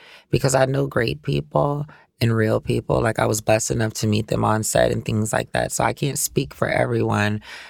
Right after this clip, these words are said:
but I think that what, what I didn't realize, uh, before I came into it is that people are people. I think to, like, Queen Latifah, for instance, for her to be such,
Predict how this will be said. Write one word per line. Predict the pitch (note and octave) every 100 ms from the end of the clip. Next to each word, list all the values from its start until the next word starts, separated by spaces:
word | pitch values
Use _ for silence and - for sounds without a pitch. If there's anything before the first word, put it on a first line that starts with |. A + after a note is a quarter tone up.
| - -
but | C3+
I | C3
think | - E3 F#3+ -
that | C#3+ C3
what, | B2 B2+ B2+ - _ _ _ -
what | A2+ A#2
I | A#2+
didn't | A#2 A#2+
realize, | A2 A2 B2 B2 B2+ - B1+ A#2+ A2 A2+ - -
uh, | A#2
before | A2+ A2 B2+
I | A2+ A2
came | B2 B2
into | B2+ C3+ C3+
it | C#3
is | C#3 -
that | D3 D3+
people | E3 E3+ F3
are | E3 D#3
people. | D#3 E3+ - - - - - _ _ _ _ _ -
I | B2
think | C#3 C3+ -
to, | C#3 B2 A#2 A#2 - - - -
like, | B2 -
Queen | D3+
Latifah, | C3+ A#2+ C3 - -
for | B2
instance, | B2+ A2+ A#2+ A#2
for | C3
her | C#3
to | D3
be | C3+ B2+
such, | - C3+ B2+ B2+ -